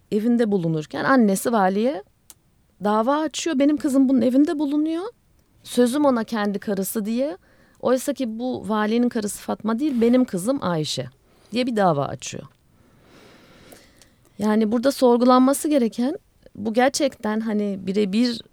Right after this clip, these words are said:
bu kadının yani Ayşe'nin annesinin valiye açtığı bir dava mıdır? Yoksa aslında danışıklı bir dövüş müdür? Yani vali aslında idari bir,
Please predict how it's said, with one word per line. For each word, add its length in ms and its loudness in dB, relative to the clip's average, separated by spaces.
bu 120 -10
kadının 560 0
yani 260 -4
Ayşe'nin 460 -2
annesinin 640 2
valiye 420 2
açtığı 460 -4
bir 140 -6
dava 380 0
mıdır? 400 -4
Yoksa 300 -4
aslında 280 -2
danışıklı 480 0
bir 160 0
dövüş 300 0
müdür? 280 -4
Yani 340 -2
vali 360 4
aslında 300 -2
idari 600 2
bir, 240 0